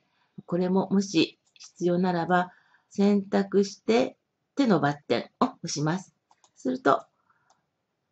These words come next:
動いたりしません。えー、これを取りたい場合、削除したい場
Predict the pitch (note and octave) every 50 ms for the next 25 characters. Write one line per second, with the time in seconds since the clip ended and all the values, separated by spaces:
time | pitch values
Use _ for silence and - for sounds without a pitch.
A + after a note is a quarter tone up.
0 | _ _ - - - _ _ _ _ _ _ _ _ - E3+ E3+ F3+ F3 - -
1 | C#4+ C4 A3+ - - D3+ D3+ D#3 D3 E3+ E3 - - - _ _ _ _ _ _
2 | _ _ _ _ _ _ _ _ _ _ _ _ - - E3+ E3 E2 E2 - -
3 | - - - _ _ _ _ - - - _ _ _ _ _ _ _ _ _ _
4 | _ _ _ _ _ _ _ _ _ _ _ _ _ _ - A3+ A3 A#3 B3 B3+
5 | - - - G#3 B3+ D4 - F4+ F4 D#4 A3+ F3 D#3 D3+ D3 - - _ _ _
6 | _ _ _ _ - - D4+ D4+ D4 B3 A#3+ A3+ G#3+ - A3+ A3+ G#3+ G3 -